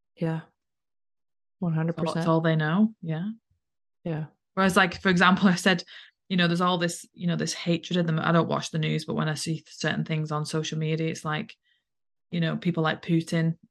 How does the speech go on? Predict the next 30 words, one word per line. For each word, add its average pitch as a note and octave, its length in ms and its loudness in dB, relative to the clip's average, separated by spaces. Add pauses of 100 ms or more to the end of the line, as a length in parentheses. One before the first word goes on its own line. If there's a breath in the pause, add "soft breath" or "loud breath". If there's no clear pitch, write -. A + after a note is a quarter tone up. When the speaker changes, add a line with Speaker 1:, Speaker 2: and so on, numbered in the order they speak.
(220)
Speaker 2:
you D#3+ 100 -14
know, - 20 -8
the D#3 120 -6
Russian D#3+ 320 -4
leader, D#3+ 260 -2
he's D#3 140 -4
like, D#3 300 -2 (460 soft breath)
I F#3 40 -8
said, G#3 160 0
"I G#3 60 4
just B3 180 0
wish A#3+ 140 4
I A3+ 80 2
could G#3 100 2
go G3 100 0
up - 120 -4
to A3+ 80 2
him A3 40 8
and G#3 80 6
hug F3 220 0
him. G#3 160 0 (560)
Say, F#3 140 -4
'Do F3+ 100 -4
you G3 60 0
know G3+ 60 2
how G#3 140 4
loved D#3+ 240 4
you D3+ 60 4
Speaker 1:
Yeah. G3 220 4
Speaker 2:
are?'" A3+ 140 2